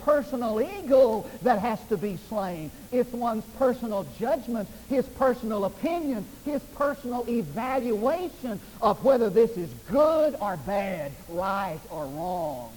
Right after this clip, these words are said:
So that the man offers the sacrifice of praise because his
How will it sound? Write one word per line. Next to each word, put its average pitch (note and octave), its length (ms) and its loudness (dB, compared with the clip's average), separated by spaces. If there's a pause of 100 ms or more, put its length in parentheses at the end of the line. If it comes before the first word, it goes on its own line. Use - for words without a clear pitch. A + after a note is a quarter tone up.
(800)
So C4 160 8
that A3 200 4
the G3+ 100 0
man C#4+ 420 0
offers D#4+ 680 4
the G3 140 0
sacrifice A3 1000 -4
of E3 100 -6 (120)
praise G3 600 0 (1500)
because A3+ 640 2
his G#3+ 340 4